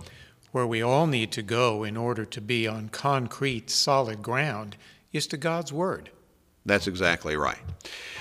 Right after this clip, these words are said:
Speaker 2: Let's turn to Matthew chapter twenty-two, and let's look at verses thirty-five through thirty-eight.
Speaker 1: Then one of them, a lawyer, asked him a question, testing him and saying,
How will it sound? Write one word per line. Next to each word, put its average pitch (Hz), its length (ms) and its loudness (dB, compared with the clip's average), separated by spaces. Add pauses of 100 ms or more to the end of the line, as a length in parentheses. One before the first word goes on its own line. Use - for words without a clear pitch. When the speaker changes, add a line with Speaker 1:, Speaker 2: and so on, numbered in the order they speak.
(140)
Speaker 2:
Let's 190 200 6
turn 175 220 4
to 110 60 4
Matthew 110 380 6
chapter 98 380 4
twenty-two, 90 880 2 (600)
and 117 140 2
let's 165 200 0
look 143 180 2
at - 80 4
verses 95 440 4
thirty-five 92 800 4
through 87 220 -6
thirty-eight. - 680 -2 (1400)
Speaker 1:
Then 135 260 8
one 170 200 10
of 117 140 2
them, 113 280 0 (160)
a 131 100 6
lawyer, 117 680 6
asked 151 340 8
him 120 160 0
a - 40 -4
question, - 520 2 (380)
testing 156 500 6
him 110 240 0
and 107 120 -2
saying, 104 600 2